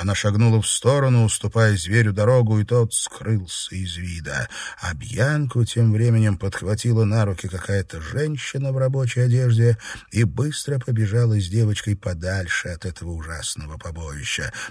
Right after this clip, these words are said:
Но Бьянка продолжала смотреть через ее плечо и видела, как гештальты уничтожают людей. Вот они свернули за угол, и все закончилось.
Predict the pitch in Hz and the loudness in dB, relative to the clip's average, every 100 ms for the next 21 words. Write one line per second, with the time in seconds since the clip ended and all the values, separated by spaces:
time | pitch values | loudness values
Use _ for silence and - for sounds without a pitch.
0 | - 82 73 67 85 104 104 101 95 - | -10 -8 -8 -8 0 2 2 2 -2 -4
1 | - - 85 87 82 78 110 101 95 - | -16 -8 -6 -4 -6 0 0 2 -2 -4
2 | 87 87 101 101 - - 82 82 87 104 | -6 -4 -2 -2 -4 -8 -6 -6 -2 -2
3 | 104 82 82 123 123 110 - - _ 95 | -2 -8 -4 2 4 4 -2 -18 _ 0
4 | 117 135 123 113 101 110 101 - 92 - | 2 2 2 2 2 0 0 -2 -2 -2
5 | - 110 117 104 - 107 101 101 - - | 0 2 4 2 0 2 2 2 -2 -6
6 | 87 82 90 82 80 - 87 80 78 76 | -8 -4 -6 -6 -12 -12 -10 -8 -10 -10
7 | 71 - - - - - 131 123 120 110 | -12 -12 -14 -14 -10 -2 0 4 4 4
8 | - 98 101 101 82 78 73 117 151 151 | 4 2 2 2 -2 -6 -2 0 2 0
9 | 147 151 151 131 _ _ _ _ _ 104 | 2 2 2 0 _ _ _ _ _ -4
10 | 135 - - 78 90 101 _ _ _ _ | -2 -4 -8 -8 -6 -8 _ _ _ _
11 | - 85 92 - 113 - - - 113 - | -16 -10 -10 -10 -14 -14 -12 -12 -12 -12
12 | - - - | -10 -10 -12